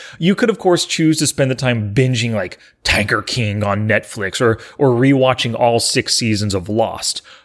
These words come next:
But you are poker players, and I'm pretty sure that you want to use your time productively to improve those skills, to either start exploiting opponents more, um, uh, uh, increase your win rate, and of course, ultimately earn more money on the felt, right?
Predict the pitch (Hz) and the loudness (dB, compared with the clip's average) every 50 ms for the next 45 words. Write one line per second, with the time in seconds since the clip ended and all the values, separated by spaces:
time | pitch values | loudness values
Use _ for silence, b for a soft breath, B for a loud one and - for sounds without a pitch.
0 | B _ - 131 110 110 110 113 135 170 220 202 110 - - - - b b b | B _ -10 -8 -6 -4 0 2 2 4 4 2 0 -2 -4 -8 -12 b b b
1 | b b b 131 151 208 208 - 156 170 202 214 - 170 151 - - - - 110 | b b b 2 2 2 2 2 2 2 2 2 2 2 0 2 -2 -4 -4 -4
2 | 98 92 95 98 95 - 139 135 120 120 113 - - - 156 160 165 170 - - | -2 0 0 -2 -2 0 0 0 2 0 -2 -2 -2 0 2 2 2 2 0 0
3 | - 139 127 120 - - 123 113 117 123 120 117 113 107 120 110 - 120 107 101 | 0 2 2 2 0 0 0 0 0 0 0 0 0 0 -2 -4 -2 -2 -2 -2
4 | - - 95 90 98 98 - - 139 120 131 139 151 B B B B B - - | -2 -4 -4 -2 -2 -2 -2 -2 -4 -4 -2 -4 -4 B B B B B -4 0
5 | 147 135 117 - - - 127 139 147 143 143 170 165 170 165 - - - - - | 0 0 0 -2 -2 0 2 2 2 2 2 2 2 2 2 0 -2 -2 -2 0
6 | 240 220 208 214 226 214 B B B B - - 139 131 127 107 113 - - 127 | 2 2 2 2 0 -2 B B B B -4 0 2 2 2 2 0 0 2 2
7 | 107 107 107 104 - - - 110 104 101 98 98 92 85 - - 131 160 175 170 | 2 2 0 -4 -4 -4 -2 0 0 0 0 -2 -4 -6 -6 -4 -2 0 0 0
8 | 170 156 - - 156 156 156 160 156 B B B B B - - 110 107 101 98 | -2 -4 -4 -6 -4 -4 -4 -4 -6 B B B B B -4 -2 0 0 0 0
9 | 98 98 - 123 107 101 101 - - 104 98 95 104 110 - - - - - - | -2 -4 -2 0 0 0 0 0 0 0 0 0 -2 -2 -4 -4 -6 -6 -2 0
10 | 160 120 110 - 120 113 - - 98 92 95 123 160 165 156 156 147 151 151 147 | 0 0 0 0 0 0 0 0 -2 -2 0 0 0 2 2 2 2 2 2 0
11 | - 156 147 120 107 - - 262 254 - - - 165 165 175 - 170 147 139 131 | 0 -2 -2 -2 -2 -2 -2 0 0 0 0 0 0 0 0 0 -2 -2 -2 0
12 | 117 113 107 135 131 135 143 139 135 131 131 127 120 120 127 139 139 120 104 104 | 0 -2 2 2 2 4 4 2 2 2 2 2 2 2 2 2 2 2 2 0
13 | 98 98 92 87 - - 240 285 123 - - - 90 113 311 - - - | 0 -2 -4 -6 -6 -4 -4 -4 -4 -6 -8 -6 -6 -6 -6 -8 -12 -20